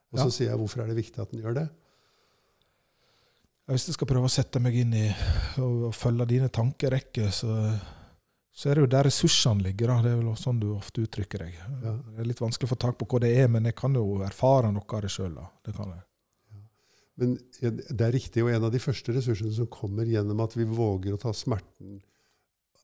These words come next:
Speaker 1: all smerte inn over oss,
Speaker 2: Mm.
Speaker 1: er medfølelse, både med oss selv og andre.
Speaker 2: Ja.
Speaker 1: Og hvis det er noe som trengs i verden, så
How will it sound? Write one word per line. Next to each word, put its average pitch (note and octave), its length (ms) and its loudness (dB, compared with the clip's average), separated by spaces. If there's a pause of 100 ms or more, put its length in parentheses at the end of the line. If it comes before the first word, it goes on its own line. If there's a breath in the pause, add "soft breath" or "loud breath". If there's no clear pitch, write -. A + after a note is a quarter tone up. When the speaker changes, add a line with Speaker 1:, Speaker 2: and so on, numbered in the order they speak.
(180)
Speaker 1:
all A#2 320 4
smerte - 500 -4
inn G2 200 -2
over G#2 180 0
oss, - 380 -4
Speaker 2:
Mm. A2+ 220 -2 (580)
Speaker 1:
er A#2 140 2
medfølelse, A2 920 0
både A2+ 200 0
med G#2+ 100 0
oss G#2+ 140 -4
selv G#2 160 -4
og G#2 100 0
andre. G2+ 260 -2 (1040)
Speaker 2:
Ja. - 240 -14 (760 loud breath)
Speaker 1:
Og A2+ 280 4
hvis B2 220 0
det C3+ 100 0
er C3 80 4
noe A2 420 0
som B2 180 -2
trengs G2+ 360 0
i A2+ 40 2
verden, G#2 360 0
så - 160 -6